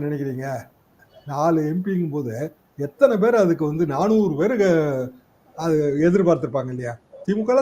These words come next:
தகுதியானவர்கள் நிறைய பேர் இருப்பாங்க, அது எப்படி இல்லாம இருப்பாங்க? அப்போ நாலு பேர் கிடைச்சு வாழ்த்து சொன்னாலும் மனதளவுல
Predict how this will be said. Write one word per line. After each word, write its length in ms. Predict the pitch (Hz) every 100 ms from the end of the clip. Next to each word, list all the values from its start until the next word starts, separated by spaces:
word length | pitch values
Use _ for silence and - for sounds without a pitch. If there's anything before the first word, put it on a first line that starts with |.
| 262
தகுதியானவர்கள் 580 | 202 214 226 233 320 285
நிறைய 160 | 269 349
பேர் 120 | 381 339
இருப்பாங்க, 280 | - 180 151
அது 100 | 160
எப்படி 180 | 226 247
இல்லாம 220 | 214 196 165
இருப்பாங்க? 300 | 139 127 139 117 - -
அப்போ 160 | 165 185 175 165 156 151 147 131
நாலு 220 | 151 220 247
பேர் 120 | 269 294
கிடைச்சு 300 | 220 226 262 269 262 170
வாழ்த்து 340 | 160 247 262 233
சொன்னாலும் 580 | 208 202 214 202 170 233 220 -
மனதளவுல 540 | 143 196 233 254 285